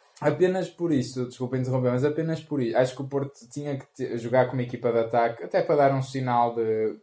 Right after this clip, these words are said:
que vamos resolver o jogo cedo, vamos entrar fortes, nós não vamos dar hipótese. Não, deu completamente sinais contrários e já lá vamos. Mas acho que o, o Porto,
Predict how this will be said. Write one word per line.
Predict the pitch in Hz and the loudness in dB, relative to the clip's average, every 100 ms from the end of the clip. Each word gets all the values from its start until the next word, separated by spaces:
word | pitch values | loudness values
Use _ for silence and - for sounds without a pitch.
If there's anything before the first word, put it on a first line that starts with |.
| - | -12
que | |
vamos | 117 123 127 | 0 2 2
resolver | 117 117 120 120 | 0 2 2 0
o | 120 | -2
jogo | 120 117 | -2 -2
cedo, | - - 127 127 120 | -4 0 4 6 4
vamos | 120 117 | 2 0
entrar | 120 120 113 | -2 2 2
fortes, | - 127 123 120 | 4 4 4 2
nós | 123 123 120 | 2 2 2
não | 123 123 | -2 -2
vamos | 120 127 127 | 4 4 6
dar | 123 117 | 4 4
hipótese. | 113 104 101 - - _ _ | 2 0 -2 -4 -18 _ _
Não, | - 123 | -2 0
deu | 117 117 | 2 2
completamente | 117 113 117 117 117 117 | 2 4 4 6 2 -2
sinais | - 113 110 | -4 -2 -2
contrários | - 104 107 110 110 | -2 -2 2 2 0
e | 110 | -2
já | 107 | 2
lá | 104 104 | 2 2
vamos. | 107 107 113 - _ _ - | 2 -2 -6 -16 _ _ -4
Mas | 123 117 | 0 4
acho | 123 120 - | 6 4 0
que | 127 | -2
o, | 117 110 113 | 0 -2 -4
o | 123 | 0
Porto, | 127 127 127 117 85 | 4 4 2 -8 -8